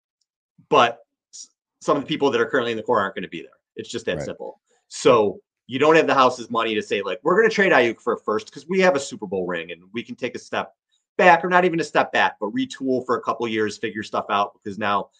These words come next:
Speaker 1: we have that ring, we have that
Speaker 2: Right.
Speaker 1: title. It didn't happen. Did not happen 'cause you can't block and because of,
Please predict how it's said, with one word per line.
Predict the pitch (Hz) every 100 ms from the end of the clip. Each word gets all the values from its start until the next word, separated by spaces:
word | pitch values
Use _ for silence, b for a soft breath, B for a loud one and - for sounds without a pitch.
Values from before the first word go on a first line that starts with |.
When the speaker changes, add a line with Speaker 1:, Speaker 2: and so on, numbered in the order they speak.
| _ -
Speaker 1:
we | 113
have | 113 107 98
that | 90 -
ring, | 101 85 85
we | 90
have | 98
that | 92
Speaker 2:
Right. | 87
Speaker 1:
title. | 90 78 78
It | _ _ _ _
didn't | 120 117
happen. | 107 95 - - _ _ _ _ _ _ -
Did | 113
not | 110 98
happen | 95 78 - _ _ _ _
'cause | 110 98 - -
you | -
can't | 120 98 -
block | 101 80 69 _ _ _ _ _ _
and | 120 95
because | 107 120 98 85 - - _
of, | 117 90